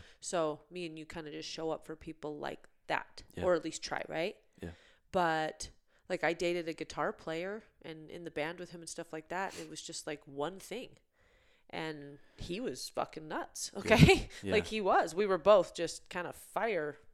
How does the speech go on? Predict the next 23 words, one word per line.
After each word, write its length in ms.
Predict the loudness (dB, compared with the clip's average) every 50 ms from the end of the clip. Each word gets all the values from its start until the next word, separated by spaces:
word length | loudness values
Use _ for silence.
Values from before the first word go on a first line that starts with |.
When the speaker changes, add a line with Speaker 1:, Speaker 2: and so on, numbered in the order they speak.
| -20 -18
Speaker 1:
and 160 | -16 -14 -6 -2
wasn't 280 | -2 -2 -2 -2 -4
good. 260 | -2 0 0 -2 -2 -6 -8
Speaker 2:
Yeah. 180 | -8 -8 -8 -8 -14 -20 -20 _ _ _ 6
Speaker 1:
But, 380 | 8 8 8 8 6 2 -4 -14 _ _ _ _
you 120 | -8 -6 -4
know, 300 | -2 -2 -2 -4 -6 2 4
I 160 | 4 6 6
wished 280 | 4 2 -2 -2 -6 -8
him 100 | -10 -8
happy 240 | -8 -8 -8 -8
birthday 360 | -8 -6 -8 -8 -6 -6 -6 -4
the 140 | -4 -6
other 180 | -6 -6 -8 -8
day 400 | -6 -4 -4 -2 -2 -4 -4 -6
and 140 | -8 -10 -12
stuff 240 | -12 -12 -12 -10 -10
like 180 | -12 -10 -8
that, 320 | -6 -4 -4 -4 -4 -6 -8
and 240 | -14 -18 -18 -20 _ _ -20 -20 _ -6
on 160 | -6 -6 -4
Facebook. 380 | -2 -4 -4 -4 -4 -8 -8 -8
Speaker 2:
Mm-hmm. 260 | -10 -10 -10 -10